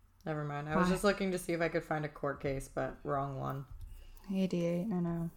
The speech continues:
Speaker 2: You're
Speaker 1: Right.
Speaker 2: much better at finding court cases than I am, but I found that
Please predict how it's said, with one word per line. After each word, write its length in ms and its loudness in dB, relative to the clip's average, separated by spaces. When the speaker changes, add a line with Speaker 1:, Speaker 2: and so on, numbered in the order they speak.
Speaker 2:
You're 160 12
Speaker 1:
Right. 60 12
Speaker 2:
much 240 12
better 200 12
at 120 10
finding 320 10
court 280 6
cases 460 4
than 160 8
I 140 12
am, 400 10
but 280 10
I 140 12
found 380 10
that 220 6